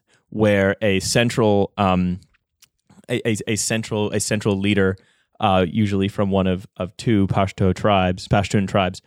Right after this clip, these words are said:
um, would consult-, would consolidate power through sort of delegation and negotiation with the regions.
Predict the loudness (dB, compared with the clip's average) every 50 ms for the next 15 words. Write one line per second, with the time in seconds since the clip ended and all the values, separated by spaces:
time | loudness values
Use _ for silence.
0 | _ _ _ _ _ _ _ _ 0 2 2 2 2 2 0 -2 -4 -8 _ _
1 | _ _ _ _ _ _ -6 0 2 4 4 4 2 0 -2 -8 _ _ _ _
2 | _ _ _ _ _ -20 -20 -18 -10 -6 -4 -4 -2 0 0 0 2 2 0 0
3 | 0 0 0 0 0 2 2 2 2 4 2 2 0 -2 -2 -2 0 0 2 2
4 | 2 0 -2 -4 -6 -8 -6 -4 -4 -4 -2 0 0 2 0 0 -2 -6 _ _
5 | _ _ _ _ 0 2 2 4 4 4 2 2 2 2 2 2 2 4 2 2
6 | 4 2 2 2 2 0 0 0 0 0 -2 -2 -2 -2 -2 0 2 2 2 2
7 | 2 -2 -4 -6 -8